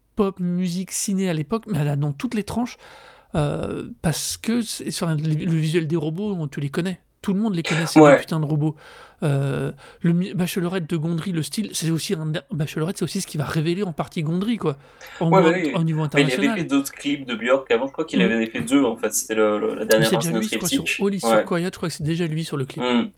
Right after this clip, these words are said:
Speaker 1: Mais
Speaker 2: Exact, et, et c'est So Quiet, ouais.
Speaker 1: Euh, enfin,
Speaker 2: Mais,
Speaker 1: tu vois, il y a,
Speaker 2: euh,
Speaker 1: il y a, on est, euh, c'est, c'est, c'est un album qui est charnière pour l'interprète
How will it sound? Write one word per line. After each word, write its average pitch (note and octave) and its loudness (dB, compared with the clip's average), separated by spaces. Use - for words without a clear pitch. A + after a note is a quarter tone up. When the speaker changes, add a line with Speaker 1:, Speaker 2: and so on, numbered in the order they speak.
Speaker 1:
Mais D3 4
Speaker 2:
Exact, C3+ 6
et, A#2+ -2
et A#2 -10
c'est A#2 -2
So A#2 -6
Quiet, G#2+ 2
ouais. A#2 -4
Speaker 1:
Euh, C#3 2
enfin, C3+ 0
Speaker 2:
Mais, B2 4
Speaker 1:
tu A#2 4
vois, A2+ 4
il - 2
y E3 2
a, C#3+ 2
Speaker 2:
euh, D3 0
Speaker 1:
il E3+ -4
y D#3+ 0
a, D#3 -2
on E3 0
est, G3+ 0
euh, D#3 -2
c'est, - -4
c'est, - -4
c'est - -6
un F3 0
album G#3 0
qui - -4
est C#3 -6
charnière G3 -4
pour G3+ -4
l'interprète - -6